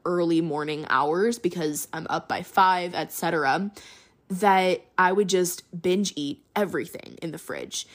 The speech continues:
And I was not even hungry for lunch. I was not even hungry with dinner because I was filling myself with things that were not good for me.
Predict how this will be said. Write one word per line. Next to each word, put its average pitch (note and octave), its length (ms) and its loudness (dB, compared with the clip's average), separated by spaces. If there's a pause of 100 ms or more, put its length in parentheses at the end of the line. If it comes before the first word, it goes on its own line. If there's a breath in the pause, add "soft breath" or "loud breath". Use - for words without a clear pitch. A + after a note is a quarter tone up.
(400 loud breath)
And G#3 140 4
I G3 300 4
was G3 300 4
not F#3+ 260 2
even A#3+ 200 2
hungry F3 320 0
for F3 180 2
lunch. D3+ 440 -2
I F#3+ 80 2
was F#3+ 180 4
not G3 200 2
even A#3 200 2
hungry F3+ 340 -2
with E3+ 160 2
dinner D3+ 200 -2
because F3+ 240 -4
I F3 80 2
was F3 200 -4
filling G#3 300 0
myself D3 420 -2
with D#3+ 140 -4
things E3 300 -4
that - 240 -4
were F#3+ 260 0
not F#3+ 220 2
good A#2+ 160 -6
for C#3 200 -2
me. C#3+ 320 -4